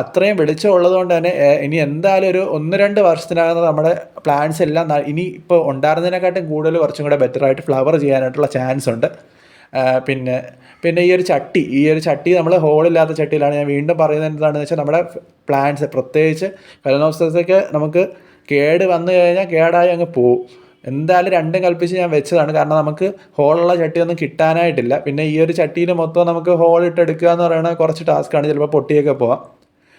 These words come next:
അപ്പോൾ അതുകൊണ്ട് തന്നെ ഞാൻ, ഏഹ്, just നല്ല വലിപ്പമുള്ള കരിയൊക്കെ ഒന്ന് just ഇട്ട് നമ്മുടെ പ്ലാന്റിന് അത് നേരത്തെ നിന്ന ചട്ടിയിൽ തന്നെ ഒരു അനക്കവും കൂടാതെ just എടുത്ത് തന്നെ മുകളിലെടുത്ത് വെച്ചേക്കുകയാണ് ചെയ്യുന്നത്. അപ്പോൾ എന്തായാലും നമുക്ക് കാണാം.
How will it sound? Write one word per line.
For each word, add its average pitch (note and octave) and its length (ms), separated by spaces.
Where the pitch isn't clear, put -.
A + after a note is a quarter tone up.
അപ്പോൾ C3+ 260
അതുകൊണ്ട് D3+ 360
തന്നെ F3 200
ഞാൻ, D#3 140
ഏഹ്, D3 260
just D3 240
നല്ല D#3+ 260
വലിപ്പമുള്ള C#3+ 520
കരിയൊക്കെ D#3+ 420
ഒന്ന് E3 120
just C#3+ 300
ഇട്ട് F3 180
നമ്മുടെ D3 300
പ്ലാന്റിന് D3+ 460
അത് C#3 100
നേരത്തെ C#3+ 400
നിന്ന D3+ 240
ചട്ടിയിൽ D#3 320
തന്നെ E3 220
ഒരു D3 140
അനക്കവും D3 400
കൂടാതെ D#3 220
just - 360
എടുത്ത് D#3+ 200
തന്നെ D#3+ 200
മുകളിലെടുത്ത് D3 520
വെച്ചേക്കുകയാണ് C#3 560
ചെയ്യുന്നത്. B2 300
അപ്പോൾ C3 200
എന്തായാലും E3 320
നമുക്ക് E3 180
കാണാം. C#3+ 340